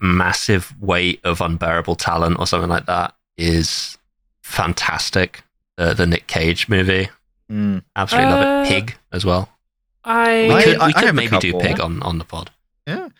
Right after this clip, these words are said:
Speaker 2: Uh, so, but books that I've read in the last year that I highly recommend. Uh, I highly recommend Laurent Binet's H H H H.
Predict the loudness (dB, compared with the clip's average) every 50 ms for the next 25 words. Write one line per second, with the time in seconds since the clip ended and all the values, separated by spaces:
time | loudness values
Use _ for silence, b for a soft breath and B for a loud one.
0 | _ _ _ _ -2 0 2 2 2 0 -2 -2 0 2 2 2 0 -2 0 0
1 | 0 0 2 0 0 0 -2 -4 -2 0 2 2 2 2 2 0 0 0 -4 -4
2 | -2 0 2 2 2 0 0 -2 -2 -2 0 0 0 -2 -2 -4 -4 -2 -2 0
3 | 0 2 0 0 0 -2 -4 -2 -2 -2 -2 -4 -4 -8 -10 _ _ _ _ _
4 | _ _ -2 2 2 2 2 2 2 2 2 2 2 2 2 2 2 0 -2 -2
5 | -2 -2 0 0 0 0 2 2 2 0 0 -2 -2 -4 -4 -4 -2 0 0 0
6 | 0 0 -2 -4 -6 -4 -4 -4 -4 -4 -6 -8 -6 -6 -6 -6 -6 -10 -10 -8
7 | -6 -6 -6 -8 -12 -12 -8 -6 -6 -6 -8 _ -8 -6 -6 -6 -8